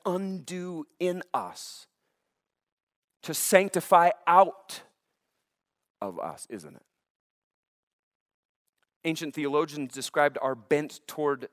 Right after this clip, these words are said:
sin this way. They said our bent toward sin is being curved in on ourselves. Ever heard that line? Curved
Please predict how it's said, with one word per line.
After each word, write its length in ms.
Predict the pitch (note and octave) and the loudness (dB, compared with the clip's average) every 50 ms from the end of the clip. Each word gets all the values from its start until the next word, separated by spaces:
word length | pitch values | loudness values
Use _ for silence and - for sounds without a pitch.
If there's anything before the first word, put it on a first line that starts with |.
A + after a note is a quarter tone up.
| _ | _
sin 400 | - - - - D#3 C#3+ C#3 C3 | -10 -8 -6 -6 -4 -6 -6 -6
this 180 | A#2+ C#3 - - | -8 -8 -10 -10
way. 180 | G2 F2+ D2+ - _ _ _ _ _ _ _ _ _ _ _ _ _ _ _ _ _ _ _ _ _ _ _ _ _ _ _ _ _ _ _ _ _ _ _ _ _ | -10 -12 -12 -14 _ _ _ _ _ _ _ _ _ _ _ _ _ _ _ _ _ _ _ _ _ _ _ _ _ _ _ _ _ _ _ _ _ _ _ _ _
They 60 | - | -10
said 160 | A#2+ - D#3 C#3 | -6 -4 -2 -2
our 80 | C3+ | -2
bent 300 | B2+ A2+ E3+ F#3 G3+ - | 2 4 4 4 4 0
toward 340 | - E3+ F3 E3+ D#3 C#3+ - - | -4 -4 -4 -4 -4 -6 -8 -8
sin 560 | - - - - F3+ D#3+ D3+ D3 D3+ D3+ D3+ - - - - - | -6 -4 -4 -2 -2 -2 -2 -4 -6 -8 -10 -14 -20 -20 -12 -8
is 160 | D3+ C#3 B2 | -8 -8 -4
being 340 | A#2 E3 E3 E3 D3+ D3 C3+ _ | -2 -2 -2 0 -2 -6 -6 _
curved 600 | - - - - F3 E3+ E3+ E3+ D3+ C3+ B2+ - - - | -8 -6 -4 -2 0 0 0 0 -2 -6 -12 -16 -6 -2
in 380 | E3 E3+ F3 F3 F3+ F3 E3 - - | -2 0 0 0 -2 -2 -4 -4 -2
on 340 | D3 D3 D3 D3 D3 D3 - - | -2 0 0 0 -2 -4 -4 -4
ourselves. 1040 | - C3 C3+ C3+ C3+ B2+ B2 A#2+ A#2+ A#2+ - _ _ - - - - G2+ F#2+ F2 E2 | -2 -2 -2 -2 -2 -6 -8 -10 -12 -14 -18 _ _ -14 -10 -6 -6 -6 -6 -8 -12
Ever 160 | G2+ G2 A2 A2 | -14 -12 -12 -12
heard 180 | A#2 A#2+ A2+ | -12 -10 -8
that 180 | A2+ A2+ - - | -8 -8 -6 -8
line? 260 | A#2 A2+ A#2+ B2+ A#2 _ _ _ _ _ _ _ _ _ _ _ _ _ _ _ _ _ _ _ _ _ _ _ _ - | -8 -10 -10 -12 -16 _ _ _ _ _ _ _ _ _ _ _ _ _ _ _ _ _ _ _ _ _ _ _ _ -10
Curved 560 | - - - E3+ E3 E3+ E3 C#3 C3+ B2+ | -6 -4 -2 -2 0 -2 -4 -6 -10 -18